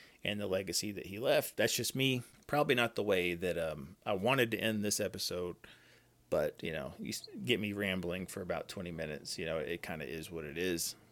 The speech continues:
But, um, I've, uh, I've enjoyed doing this. I do feel better <laughs> for those of you that are asking. And again, Savannah Kilgore,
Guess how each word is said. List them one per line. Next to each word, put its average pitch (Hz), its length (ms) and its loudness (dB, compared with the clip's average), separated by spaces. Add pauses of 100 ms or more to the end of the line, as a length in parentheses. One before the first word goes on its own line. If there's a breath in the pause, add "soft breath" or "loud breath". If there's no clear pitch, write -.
(140)
But, 87 160 2
um, 78 240 0 (460 loud breath)
I've, 139 320 8
uh, 113 300 8
I've 110 340 0
enjoyed 113 500 4
doing 120 300 2
this. 139 300 2
I 90 100 -2
do 110 200 2
feel - 220 2
better 127 420 6 (120)
<laughs> - 160 -16
for 110 100 -6
those 104 220 2
of 107 80 -4
you 101 140 2
that 104 140 2
are 92 60 0
asking. 101 500 -4 (500 loud breath)
And 110 120 2
again, 113 340 6
Savannah 131 400 4
Kilgore, 113 640 6